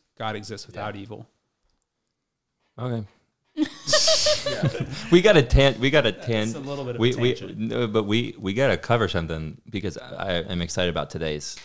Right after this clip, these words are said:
Speaker 2: topic, so I wanna stay to it. But we opened a can of worms here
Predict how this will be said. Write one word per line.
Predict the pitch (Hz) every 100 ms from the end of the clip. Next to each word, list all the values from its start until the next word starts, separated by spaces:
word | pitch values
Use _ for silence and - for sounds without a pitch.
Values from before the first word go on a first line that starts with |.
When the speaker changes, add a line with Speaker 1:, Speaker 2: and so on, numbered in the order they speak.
| -
Speaker 2:
topic, | 90 87 92
so | -
I | 82
wanna | 82 78
stay | 78 - 82
to | 76 82
it. | 87 - _ _ _ _ _ 95 85
But | 104 85 - _ _ _ _ _ _ _ _ _ 95
we | 98 98 90
opened | 92 92 87
a | 80
can | - 85
of | 80
worms | 80 87 -
here | 113 117